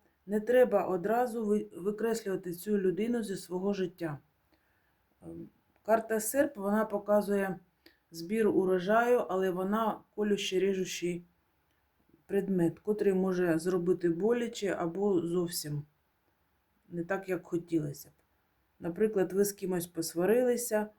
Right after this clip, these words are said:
побили горщики, а потім ви розумієте, що з цією людиною у вас також пов'язано багато і гарних подій, і ви не знаєте, як то виправити. Саме це показує вам серп.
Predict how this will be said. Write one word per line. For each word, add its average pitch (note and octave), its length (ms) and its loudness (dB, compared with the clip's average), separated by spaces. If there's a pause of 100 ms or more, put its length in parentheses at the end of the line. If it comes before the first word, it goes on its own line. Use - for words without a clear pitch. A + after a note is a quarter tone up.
(140)
побили F#3 420 4
горщики, G#3+ 760 0
а F3 60 -4
потім G#3 380 -2
ви F#3 100 0
розумієте, F#3 680 0
що F3+ 220 -6
з F3 60 -10
цією G3 340 2
людиною F#3+ 560 0
у - 20 -2
вас F3+ 180 0
також F#3+ 360 -10
пов'язано F3 540 -2
багато F3 600 -2
і E3 200 0 (420)
гарних E3+ 460 -2
подій, D#3+ 480 -8
і E3+ 80 -4
ви G#3 140 2
не G#3 100 4
знаєте, F#3 360 2
як F#3 240 2
то F3+ 260 0
виправити. E3 600 -4 (640)
Саме G#3 380 2
це B3 220 -2
показує F#3 540 0
вам E3+ 200 2
серп. A#3+ 440 -2